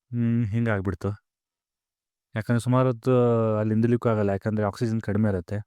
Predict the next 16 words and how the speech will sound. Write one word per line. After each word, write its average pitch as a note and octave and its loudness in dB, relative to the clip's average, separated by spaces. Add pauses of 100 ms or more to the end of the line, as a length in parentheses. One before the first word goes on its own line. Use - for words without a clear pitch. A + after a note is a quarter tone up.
(840)
ಹೀಗಾಗಿ A2+ 2
ಅಲ್ಲಿಂದ A2+ 2
ಮತ್ತೆ A#2 0
ನಾವು A2+ 2
ಬೇಗ G#2+ 0
ಹೊರಟ್ವಿ G#2 -2
ನಾವು. F#2+ -4 (500)
ಆ, G2+ -2
ಕಾರ್ಗಿಲ್ G#2+ 0
ಹತ್ರ G#2 -2
ಹೊರಟ್ವಿ. F#2+ -4 (500)
ಕಾರ್ಗಿಲ್ F#2+ 0
ಹತ್ರ A2 -2
ಹೊರಟುವಾಗ A2 0
ನಮಗೆ A2+ 2
ಮೊದಲೇ A#2 2